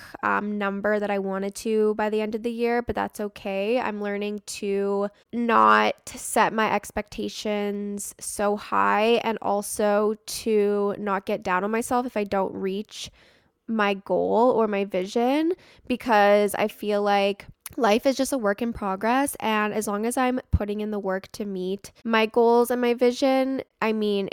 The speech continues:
it's okay if I don't get to the exact number that I said. So I think I had twenty-five books or something I wanted to read, and I think I read, I think I was, like, three short.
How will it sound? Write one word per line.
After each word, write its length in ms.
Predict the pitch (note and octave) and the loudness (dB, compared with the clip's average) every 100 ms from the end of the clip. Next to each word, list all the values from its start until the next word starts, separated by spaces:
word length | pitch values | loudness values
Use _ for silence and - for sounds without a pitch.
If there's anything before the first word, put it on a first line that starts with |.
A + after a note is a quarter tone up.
| - | -6
it's 160 | G#3+ | -4
okay 380 | A3+ - - G3 | -2 -4 -4 -4
if 100 | G3 | 0
I 120 | G#3 | -2
don't 320 | G3 F#3+ G3+ | 0 -2 -2
get 260 | G3 F3 - | -4 -4 -6
to 140 | - | -10
the 160 | G3 G3 | -4 -4
exact 640 | G3 G#3 - F#3 F#3+ - | -4 -6 2 2 2 -4
number 500 | G#3 F#3+ F#3 F3+ F3+ | -8 -6 -6 -4 -4
that 140 | F3 - | -4 -6
I 80 | G#3 | -8
said. 420 | - G#2 E2 G3+ | -6 -4 -4 -4
So 140 | - | -4
I 80 | A3 | -4
think 240 | A3+ G3+ | -4 -4
I 140 | A3+ A#3 | -2 -2
had 420 | A#3+ G#3 G3+ G3+ | -2 -2 -2 -2
twenty-five 1120 | - - G3 G3 G3 G3 G3+ - G3 F#3+ G#3 | -6 -4 -4 -4 -4 -4 -6 -6 -6 -6 -8
books 260 | G3+ G#3 - | -12 -12 -10
or 100 | A3 | -10
something 460 | - A3 A3 A3+ | -8 -8 -6 -6
I 60 | A3+ | -4
wanted 320 | A3 A3+ A#3 | -4 -4 -6
to 160 | - C4 | -6 -6
read, 200 | B3 B3 | -4 -4
and 120 | A3 | -6
I 80 | G#3 | -8
think 260 | - G#3 | -8 -10
I 120 | A3 G#3+ | -8 -6
read, 520 | G3+ F#3+ F#3+ F#3+ G3 | -4 -4 -4 -4 -6
I 480 | G#3+ _ _ _ - | -10 _ _ _ -10
think 140 | A3 | -4
I 40 | |
was, 120 | A#3 B3+ | -2 -2
like, 180 | A#3+ | -4
three 300 | - A#3 G#3 | -6 -6 -4
short. 760 | G#3+ - G#3+ G3 - - - | -6 -6 -4 -2 -4 -8 -14